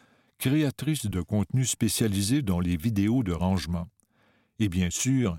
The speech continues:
si un tiroir est trop plein, ranger son contenu dans de jolis compartiments rendra peut-être les objets plus faciles à repérer, mais il y en aura toujours trop. Christine Harvey, coach en désencombrement, estime que,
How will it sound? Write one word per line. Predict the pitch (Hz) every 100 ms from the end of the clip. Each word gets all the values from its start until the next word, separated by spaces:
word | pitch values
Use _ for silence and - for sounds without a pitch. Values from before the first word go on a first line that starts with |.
| - _ -
si | - 151
un | 117
tiroir | - - 104 135 101
est | 82
trop | 90 95
plein, | - 104 110 131 _
ranger | 98 92 127 107
son | 143 - 92
contenu | 110 107 123 147
dans | 104 90
de | 90 95
jolis | 78 123 90 82
compartiments | 101 - 90 - 120 147
rendra | 113 110 117 95
peut-être | 127 104 - 131 - 92
les | 87 80
objets | 98 80 113
plus | - 107
faciles | - 101 - 120
à | 85
repérer, | 92 90 92 90 92 - _ _ _ -
mais | 107 117 135
il | 113
y | 107
en | 110
aura | 110 104 113
toujours | - 131 107 -
trop. | - 92 95 95 _ _ _ _ _ _
Christine | - 180 - - 151 95 73
Harvey, | 127 131 92 98 143 _ _ _ _
coach | - 131 151 127
en | 107 95
désencombrement, | 87 120 127 139 - 117 101 87 87 95 127 -
estime | 156 120 - 190 180
que, | 147 113 110